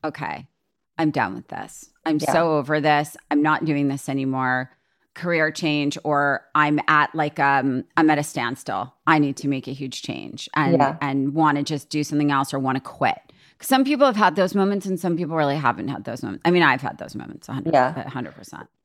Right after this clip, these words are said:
Speaker 2: Yeah, I, I'm sure you definitely have
Speaker 1: <laughs>
Speaker 2: experienced that on a bigger level because
Speaker 1: Mm-hmm.
Speaker 2: you're on kind of mass television.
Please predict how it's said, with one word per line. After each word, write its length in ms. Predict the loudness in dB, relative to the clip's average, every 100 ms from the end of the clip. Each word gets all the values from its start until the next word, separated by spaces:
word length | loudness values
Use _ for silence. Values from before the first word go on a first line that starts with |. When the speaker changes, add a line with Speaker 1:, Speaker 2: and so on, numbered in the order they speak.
| 0
Speaker 2:
Yeah, 340 | 10 12 12 10
I, 180 | 8 8
I'm 220 | 6 4
sure 180 | 4 6
you 140 | 6
definitely 640 | 8 8 8 2 4 4
have 240 | 6 6 4
Speaker 1:
<laughs> 60 |
Speaker 2:
experienced 760 | -2 4 6 8 6 4 0 4
that 380 | 6 8 4 0 _
on 500 | 8 10 10 8 2 -4 2
a 80 | 4
bigger 300 | 6 6 8
level 260 | 8 8
because 320 | 4 2 2 4
Speaker 1:
Mm-hmm. 100 | 6
Speaker 2:
you're 220 | 8 8
on 340 | 8 8 6
kind 200 | 4 6
of 100 | 6 6
mass 340 | 2 4 2
television. 800 | 4 6 8 6 0 2 0 -2